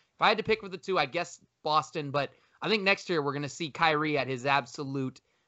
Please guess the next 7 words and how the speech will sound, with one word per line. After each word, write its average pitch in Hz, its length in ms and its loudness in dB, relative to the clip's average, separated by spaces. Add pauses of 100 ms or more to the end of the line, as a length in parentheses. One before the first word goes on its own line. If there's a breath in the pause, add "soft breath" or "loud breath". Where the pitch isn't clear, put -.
(140)
um, 113 560 0 (120)
you 151 120 -6
know, 120 140 -2
his, 117 280 -8
his 127 240 -8
absolute 147 540 -4
zenith. 127 360 -6